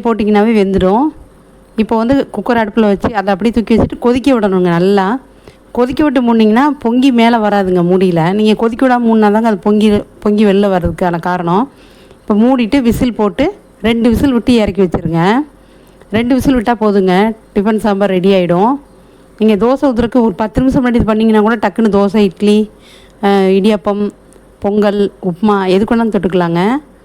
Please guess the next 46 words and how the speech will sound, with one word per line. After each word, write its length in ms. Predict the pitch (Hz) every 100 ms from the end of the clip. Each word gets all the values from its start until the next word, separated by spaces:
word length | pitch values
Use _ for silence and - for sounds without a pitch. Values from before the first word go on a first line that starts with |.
| _ _ _ _
இந்த 100 | 190
பாருங்க 200 | 214 208 202
எப்படி 160 | 240 226
மலர்ந்துச்சு 360 | 202 202 202 156 175
பாருங்க. 240 | 165 175 220
இப்போ 120 | 220 202
அடுப்புல 280 | 208 233 220
திருப்பி 260 | 220 208 208 196
ஏத்தி 180 | 180
வச்சிருக்கேன். 480 | 185 - 165 180 240 302 - - - - -
வச்சுட்டு 260 | 202 254 254
இப்போ 140 | 233 269
தாங்க 160 | 277 247
புளி 100 | 240 220
ஊத்தணும், 340 | 190 202 233
முதல்ல 240 | 214 226 226
புளி 120 | 214 208
ஊத்தக்கூடாது, 460 | 202 196 185 180 196 208
காய் 200 | 202 214 190
வேகாது. 420 | 190 196 175 185 269 - - - - - _ _ -
புளி 140 | 240 220
ஊத்துறேன் 280 | - 190 175
பாருங்க, 200 | 170 185 254 240
ஒரு 100 | 226 240
சின்ன 180 | 240 240
நெல்லிக்காய் 260 | 220 214
அளவு 180 | 202 196 233
தான் 100 | 208
ஊத்தணும், 240 | 196 190 180
அதுக்கு 180 | 185 208
மேல 140 | 208 185
அதுவும் 180 | 202 190
ஊத்தக்கூடாது. 480 | 180 170 165 165 247 311 - - -
இப்போ 140 | - 214
ரொம்ப 140 | 240 247
திக்கா 140 | - 240
இருக்கறனால 360 | 214 208 240 262 208
கொஞ்சம் 180 | 196 185
ஒரு 100 | 180
அரை 100 | 175 175 190
டம்ளர்லேருந்து 540 | 208 233 196 214 247
முக்கால் 200 | 202 190
டம்ளர் 240 | 190 208 202
தண்ணி 140 | 185 180
ஊத்திக்கிறேன் 400 | 165 170 165 160
நானு. 160 | 165